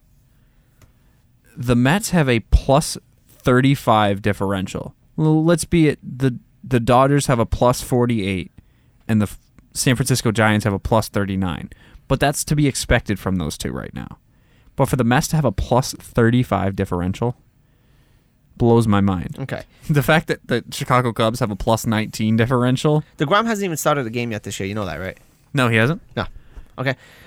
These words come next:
Speaker 2: I just went back and I just looked at DeGrom's stats just for, you know, shits and giggles. Just,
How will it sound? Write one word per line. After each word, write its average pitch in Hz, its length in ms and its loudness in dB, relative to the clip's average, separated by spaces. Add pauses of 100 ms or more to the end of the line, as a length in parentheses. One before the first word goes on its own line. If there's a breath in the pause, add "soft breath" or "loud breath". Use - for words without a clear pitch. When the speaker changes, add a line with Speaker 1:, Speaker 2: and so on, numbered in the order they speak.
(140 loud breath)
Speaker 2:
I 175 80 4
just 214 160 0
went 208 120 0
back 170 180 2
and 156 80 -4
I 127 60 -2
just 131 160 -8
looked 156 140 -6
at 127 80 -8
DeGrom's 123 380 -4
stats 123 220 0
just 453 240 0
for, - 100 -8
you 240 140 -4
know, 208 100 4
shits - 360 -4
and 127 140 -8
giggles. 87 540 -12 (320)
Just, - 180 -8